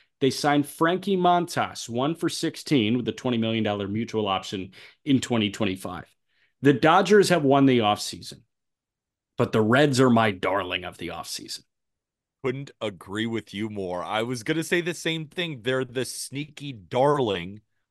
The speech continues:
Speaker 2: of this offseason. And I look at their roster right now, it's gonna be a little quick. And the reason I say it's gonna be a little quick is there's not that many holes. And there's so much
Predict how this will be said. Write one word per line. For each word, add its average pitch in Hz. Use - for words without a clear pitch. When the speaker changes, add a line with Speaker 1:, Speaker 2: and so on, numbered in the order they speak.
Speaker 2:
of 123
this 135
offseason. 90
And 120
I 135
look 147
at 143
their 139
roster 131
right 117
now, 120
it's -
gonna 135
be 151
a 147
little 139
quick. -
And 117
the 110
reason 151
I 123
say 123
it's 104
gonna 120
be 113
a 110
little 107
quick 190
is 95
there's 98
not 139
that 170
many 160
holes. -
And 123
there's 110
so -
much 107